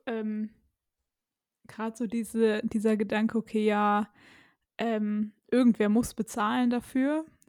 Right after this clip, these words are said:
was, äh, schief läuft. Und dieses, das wird ja auch noch mal im Markus-Evangelium relativ am Anfang, glaub ich, gesagt, entweder Markus oder Matthäus, ich, äh, setz jetzt kein Pferd drauf,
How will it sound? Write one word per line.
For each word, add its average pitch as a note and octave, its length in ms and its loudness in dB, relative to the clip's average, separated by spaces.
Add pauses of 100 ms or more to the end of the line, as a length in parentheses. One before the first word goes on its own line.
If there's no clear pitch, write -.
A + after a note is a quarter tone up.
was, - 420 -4
äh, A3+ 200 -4
schief - 300 -6
läuft. A#3 480 -4 (520)
Und G#3 180 -8
dieses, A3 280 -6
das - 180 -8
wird G#3+ 160 -2
ja G3 160 0
auch G3 100 -6
noch G#3 140 -6
mal G3 680 -6
im G#3 180 -6
Markus-Evangelium G#3 1200 -2 (420)
relativ G#3 380 0
am F3+ 100 -2
Anfang, G3 320 2
glaub G3 160 0
ich, - 100 -14
gesagt, - 520 -8
entweder A3 220 0
Markus G#3+ 340 -4
oder G#3+ 120 -2
Matthäus, A3+ 500 -2
ich, - 280 -14
äh, B3 160 -6
setz A3+ 260 -10
jetzt A3+ 200 -8
kein A#3 180 -4
Pferd C#4 280 -8
drauf, D4 260 -6